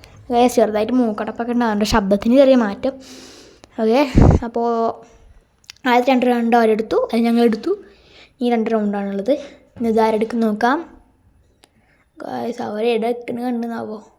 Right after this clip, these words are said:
ഓ, അതായത് അത് എന്തെടുക്കാത്തേ? ചേട്ടോ, ആ, എടുത്തെടുത്തു. സ്കാറിലൊക്കെയാണ്. ഉഫ്, എന്തൊരു ഒക്കെ ലോങ് റേഞ്ച് കണ്ണാലോ, ഷോർട്ട് റേഞ്ച് കണ്ണു പോലും ഇല്ല, ഞങ്ങൾ എടുത്തിട്ടില്ല.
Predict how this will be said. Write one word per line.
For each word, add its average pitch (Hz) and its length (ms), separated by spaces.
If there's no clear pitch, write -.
ഓ, 131 240
അതായത് 127 280
അത് 233 200
എന്തെടുക്കാത്തേ? 233 1120
ചേട്ടോ, 240 260
ആ, 208 160
എടുത്തെടുത്തു. 220 400
സ്കാറിലൊക്കെയാണ്. 220 1080
ഉഫ്, - 440
എന്തൊരു 302 500
ഒക്കെ 285 280
ലോങ് 277 320
റേഞ്ച് 285 180
കണ്ണാലോ, 277 480
ഷോർട്ട് 285 340
റേഞ്ച് 320 200
കണ്ണു 339 220
പോലും 381 240
ഇല്ല, 262 180
ഞങ്ങൾ 247 240
എടുത്തിട്ടില്ല. 233 480